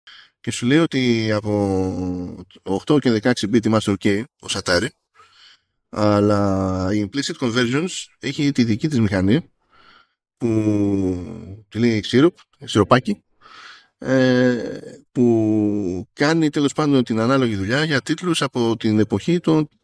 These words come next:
τριάντα δύο bit. Οπότε σου λέει τώρα, έχουμε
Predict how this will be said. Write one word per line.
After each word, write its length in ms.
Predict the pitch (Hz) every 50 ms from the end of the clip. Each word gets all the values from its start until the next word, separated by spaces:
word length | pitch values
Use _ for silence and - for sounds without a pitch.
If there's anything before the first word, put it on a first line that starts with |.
| _ -
τριάντα 320 | - 135 139 135 139 139
δύο 180 | 156 143 113 95
bit. 140 | 92 87 _ _ _ _ _ _ _ _ - - _ _ _ _ _ _
Οπότε 360 | - 104 - 139 143 143 143
σου 140 | 131 - 139
λέει 160 | 135 143 143
τώρα, 360 | 131 - 135 - 127 123 160 214 _ _ _ _ _ _ _ _ _ _ _ -
έχουμε 540 | 135 135 - 151 147 143 143 143 139 127